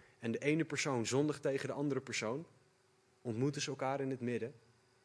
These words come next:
en ze, en spreken ze uit dat ze allebei vergeving nodig hebben en gaan ze samen naar Jezus Christus, naar het kruis.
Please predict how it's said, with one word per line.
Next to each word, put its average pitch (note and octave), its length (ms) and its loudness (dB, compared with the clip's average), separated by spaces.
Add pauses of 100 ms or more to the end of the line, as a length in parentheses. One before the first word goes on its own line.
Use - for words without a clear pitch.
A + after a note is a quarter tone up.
en A2 120 -8
ze, - 120 -2
en A2+ 160 -6
spreken B2+ 460 2
ze A2+ 220 -6 (440)
uit A2 380 -4
dat G#2+ 180 -4
ze - 120 -8
allebei A#2 400 0
vergeving A2+ 480 -2
nodig G2 300 -6
hebben F#2 220 -8
en G2 80 -12
gaan G2+ 220 -6
ze F#2 100 -8
samen A2+ 380 -4
naar G2+ 100 -6
Jezus G2 320 -4
Christus, - 420 -6
naar F#2 140 -8
het F#2+ 80 -14
kruis. - 380 -8